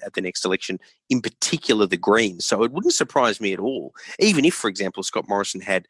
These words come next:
uh, a relatively resounding victory in the lower house, um, you know, off the back of the pandemic and, and his personal popularity as well, if that holds, it still wouldn't surprise me if you had quite a different result in the Senate, where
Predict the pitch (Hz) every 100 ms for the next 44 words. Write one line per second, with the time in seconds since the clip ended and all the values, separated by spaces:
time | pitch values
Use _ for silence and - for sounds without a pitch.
0 | _ _ - 90 - 101 98 117 120 107
1 | 101 101 92 92 98 92 90 104 - 95
2 | 95 87 90 151 226 - 98 - - -
3 | - - _ - 95 92 92 _ 101 87
4 | 101 - 95 - 98 - 90 95 110 110
5 | - 87 - 90 87 87 - 101 - 95
6 | 90 - - _ - - 95 92 98 90
7 | 90 - 95 107 110 95 - 90 - 120
8 | 120 - 147 - _ _ - 151 - -
9 | 208 175 127 107 - 107 101 104 95 _
10 | _ _ _ _ _ - 120 113 110 -
11 | 113 98 _ 156 - 127 101 101 101 101
12 | 95 - - 135 - - _ - _ 101
13 | 101 101 98 92